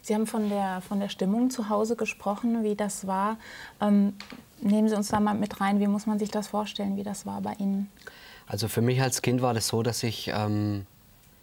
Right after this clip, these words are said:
Speaker 2: immer das Gefühl hatte, ich muss meine Mutter beschützen
Speaker 1: Mhm.
Speaker 2: vor häuslicher Gewalt, sage ich jetzt mal so. Und das habe ich auch gemacht. Das Gefühl war immer, ich muss hart sein, ich muss stark sein, ich muss,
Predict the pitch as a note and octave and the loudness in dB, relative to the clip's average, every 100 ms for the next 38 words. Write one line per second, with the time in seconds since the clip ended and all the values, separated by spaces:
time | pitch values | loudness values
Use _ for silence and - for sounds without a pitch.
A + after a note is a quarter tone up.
0 | - - - A#2 A2+ - A2+ - A2+ A#2+ | -20 -10 0 2 2 0 0 2 2 2
1 | A2+ G#2+ A2+ A2+ G#2+ G#2+ G#2 A#2+ B2 - | 0 -2 -2 0 2 2 0 -2 -2 -2
2 | B2+ - C#3+ C#3+ A3 G3+ G#3 - - - | -2 -2 -4 -6 -8 -10 -12 -18 -8 0
3 | G#2 A2+ - A2+ A2 G2+ G2+ F#2+ A#2+ - | 2 2 2 0 0 0 2 2 0 -2
4 | A#2 A2+ A#2 - A#2 A#2 - B2 B2+ - | -2 -2 -2 -2 -2 -2 -2 -2 -4 -10
5 | - - - - G#2+ G2 G#2 G#2+ G#2 - | -18 -18 -10 -2 0 0 0 0 0 0
6 | G#2+ G2+ B2+ - - - - - - - | 0 2 0 -4 -14 -16 -20 -18 -14 -14
7 | - - - - - A#2 B2 A2 G#2+ B2 | -12 -6 -2 -2 2 2 4 4 2 2
8 | A#2 A2+ - - A2 - C3+ C3 A2+ A2+ | 2 2 2 2 2 2 2 2 0 0
9 | - - G2+ A2+ - C#3 C3+ C#3 G2+ G#2 | 2 2 2 2 0 2 2 0 0 -2
10 | A#2 A#2 - - - - | 0 0 0 0 -2 -6